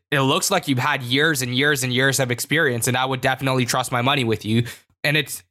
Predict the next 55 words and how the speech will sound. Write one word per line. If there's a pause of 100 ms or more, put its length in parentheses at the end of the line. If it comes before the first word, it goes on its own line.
that,
that's
the
reality
of
it,
right?
You
can
position
yourself
as
an
expert
online. (300)
Most
people
who
don't
even
get
through
the
first
property, (360)
they
see
you
do
million
dollar
flips,
they're
like,
"Holy
shit,
this
guy's,
like,
a
real
life (120)
H
G
T
V
person,
like,
doing
the, (140)
like, (260)
making
profit (320)
from,
um,